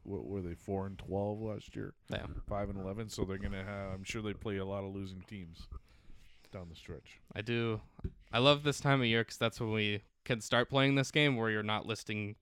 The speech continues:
Speaker 2: the team's, like, entire schedule, they play the Lions this week. They're seven and two. That is so silly. Wait.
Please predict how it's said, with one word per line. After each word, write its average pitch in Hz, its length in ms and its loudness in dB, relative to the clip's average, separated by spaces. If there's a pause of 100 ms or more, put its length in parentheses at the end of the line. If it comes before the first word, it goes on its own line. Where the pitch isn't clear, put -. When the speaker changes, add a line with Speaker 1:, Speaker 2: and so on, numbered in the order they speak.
Speaker 2:
the 104 80 -4
team's, 107 480 -2
like, 104 260 -4
entire 107 500 0
schedule, 117 600 -4 (580)
they 127 140 4
play 120 540 4 (500)
the 110 60 -2
Lions 127 440 6
this - 280 -2
week. 101 240 -8 (340)
They're 240 80 0
seven 110 520 -2
and 104 160 -4
two. 95 340 -8 (1200)
That 277 140 2
is 175 80 0
so 123 340 4
silly. 104 380 -2
Wait. 104 220 -4